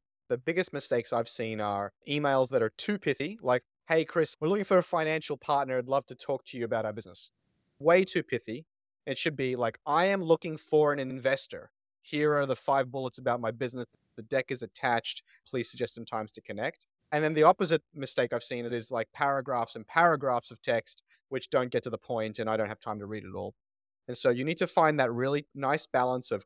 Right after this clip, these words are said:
clean, actionable information that gives the reader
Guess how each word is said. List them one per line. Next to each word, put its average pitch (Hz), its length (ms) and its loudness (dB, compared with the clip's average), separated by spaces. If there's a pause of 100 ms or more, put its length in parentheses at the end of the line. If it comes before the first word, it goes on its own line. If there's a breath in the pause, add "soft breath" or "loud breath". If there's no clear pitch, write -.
(120)
clean, 147 640 -6 (320)
actionable 131 560 2
information 117 720 -2 (340)
that 110 260 2
gives 127 480 0
the 123 220 -2
reader 117 520 4